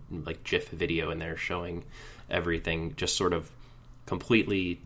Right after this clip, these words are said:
it made everything easier in terms of understanding the game. Like, y-, you're absolutely right, Josh, that a picture is worth a thousand words, and this is basically a video is worth a thousand pictures. So we're talking, like, a million words in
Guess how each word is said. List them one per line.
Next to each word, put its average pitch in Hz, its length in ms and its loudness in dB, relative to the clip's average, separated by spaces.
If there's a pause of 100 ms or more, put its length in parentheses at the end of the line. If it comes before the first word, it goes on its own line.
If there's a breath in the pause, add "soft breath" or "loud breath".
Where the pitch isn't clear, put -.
(1200 loud breath)
it 110 160 2
made 117 160 8
everything 98 460 6
easier 78 500 2
in 73 80 0
terms 82 320 2
of 73 100 0
understanding 78 500 2
the 78 60 0
game. 73 380 0
Like, 82 320 -6 (400 loud breath)
y-, 101 80 -6 (200)
you're 98 360 4
absolutely 123 360 6
right, 87 180 6
Josh, 85 240 4
that 80 160 4
a 85 60 4
picture 131 360 8
is 98 120 8
worth 98 180 6
a - 40 -12
thousand 90 380 6
words, 92 320 6
and 82 360 2 (320 loud breath)
this - 180 6
is 87 220 4
basically 82 540 4
a 85 80 -2
video 87 300 4
is 82 100 0
worth 82 180 2
a - 40 -12
thousand 82 300 2
pictures. - 580 0
So 85 200 2
we're 104 120 4
talking, 104 340 4
like, 76 300 -2
a 87 100 -2
million 87 440 0
words - 560 4
in 85 120 2